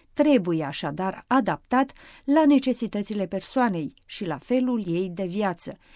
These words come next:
Și am putea adăuga și referința la enciclica Laudato Si, respectând creația, casa noastră comună.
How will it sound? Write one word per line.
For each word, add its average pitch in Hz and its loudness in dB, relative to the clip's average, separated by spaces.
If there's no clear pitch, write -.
Și - -6
am 185 0
putea 175 -4
adăuga 175 -2
și - 0
referința 214 0
la 240 0
enciclica 165 -4
Laudato 170 -4
Si, 262 0
respectând 277 -2
creația, 196 -4
casa 269 -2
noastră 151 -8
comună. 220 0